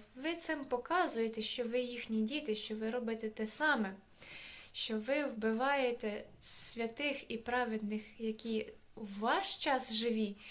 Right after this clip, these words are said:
і будуєте гробниці тим, що вже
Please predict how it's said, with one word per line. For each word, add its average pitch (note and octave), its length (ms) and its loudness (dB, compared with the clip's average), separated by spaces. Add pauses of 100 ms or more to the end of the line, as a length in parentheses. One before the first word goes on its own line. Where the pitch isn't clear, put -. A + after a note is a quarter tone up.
(460)
і A3+ 100 -2
будуєте C4 1000 2
гробниці A#3+ 920 0 (1040)
тим, D4 300 0
що A3+ 220 0
вже A#3 420 4